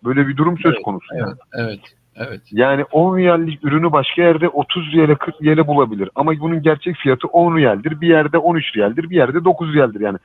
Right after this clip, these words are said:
Speaker 1: Hani bir tabiri var ya, üç aşağı beş yukarı, bu normal.
Speaker 2: Evet, evet, evet.
Speaker 1: Ama absürt rakamlarda denk gelebilir. Denk gelmemeleri adına biz zaten güzel sağa sola bir sorsunlar.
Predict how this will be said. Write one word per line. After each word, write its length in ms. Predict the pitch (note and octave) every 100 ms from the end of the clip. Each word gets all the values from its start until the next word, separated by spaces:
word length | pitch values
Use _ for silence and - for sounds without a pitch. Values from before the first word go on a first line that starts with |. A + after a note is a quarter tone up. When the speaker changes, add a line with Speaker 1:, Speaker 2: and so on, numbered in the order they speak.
| _ _
Speaker 1:
Hani 180 | C3 D3
bir 60 |
tabiri 320 | D#3 D#3+ D#3+ A3
var 120 | F3+
ya, 60 |
üç 160 | E3 D#3
aşağı 360 | C#3 - B2+ A#2
beş 160 | G#2+
yukarı, 260 | - G#2+ G#2
bu 100 | D#3
normal. 380 | D3 C3+ C3+ D3+
Speaker 2:
Evet, 120 | A2 - B2
evet, 80 | G2+ -
evet. 120 | G#2+ -
Speaker 1:
Ama 300 | D3 A2 C2+ _ _ _ _
absürt 440 | F#2+ G#2+ - G3+ F3
rakamlarda 640 | D3+ C#3+ C3 B2+ B2+ F3
denk 220 | C#3+ C3+ -
gelebilir. 500 | C3 C3 A2+ G2 G2
Denk 260 | C3+ -
gelmemeleri 580 | D3 G3 A3+ G#3 F3 C3
adına 360 | A#2 G#2+ G#2+ G2
biz 160 | F#2
zaten 440 | F#2+ G#2 - G2 E2+ _ _ _ _ G#2
güzel 340 | - B2 A2+ - - -
sağa 220 | A#2 B2
sola 340 | - A2+ A2
bir 80 | G2+
sorsunlar. 640 | - G#2+ G2+ G#2+ A2+ E3